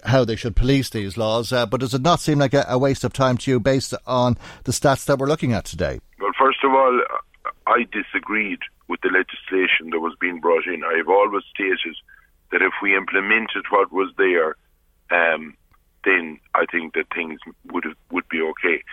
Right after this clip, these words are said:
Speaker 1: And that means
Speaker 2: Unfortunately
Speaker 1: for people who are at a higher level of alcohol to blood, who have had more to drink, uh, in other words, than those who are caught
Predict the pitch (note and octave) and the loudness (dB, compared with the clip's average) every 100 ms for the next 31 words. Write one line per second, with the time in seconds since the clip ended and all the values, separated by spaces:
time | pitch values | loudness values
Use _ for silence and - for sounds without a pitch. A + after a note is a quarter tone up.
0 | - B2+ B2+ D3 D3 D3 C#3 C3 - - | -6 0 2 2 2 4 4 2 -2 -4
1 | C3+ A#2+ F#2+ - C#3 C3+ B2 A#2+ A2+ A2+ | 0 0 0 -2 0 2 2 2 2 2
2 | A2+ A2 G2 - D3+ D3 A2 - G#2 A2+ | 2 0 -2 0 2 2 0 -2 -2 0
3 | G2+ F2+ - - - - - G#2+ G#2+ G2+ | 0 -4 -8 -20 -20 -20 -8 0 2 2
4 | F2+ - A2+ G#2+ A2+ F#2+ G2+ G2 F2 - | 0 -2 -2 -2 -2 0 0 0 -2 -2
5 | G#2+ G2 E2+ G#2 G2+ F#2+ G#2+ G#2 F#2+ A#2+ | 0 0 0 0 0 0 0 0 -2 0
6 | C3 G#2 A#2+ G#2+ G2 C3 C3 A#2+ A2 G#2 | 0 2 0 0 0 2 2 2 0 0
7 | G2+ G2 G2 F#2+ - A#2 G2 A#2 A2 A2+ | -4 -4 -4 -4 0 2 4 4 2 -2
8 | G2+ - A#2 G#2 | -4 0 2 0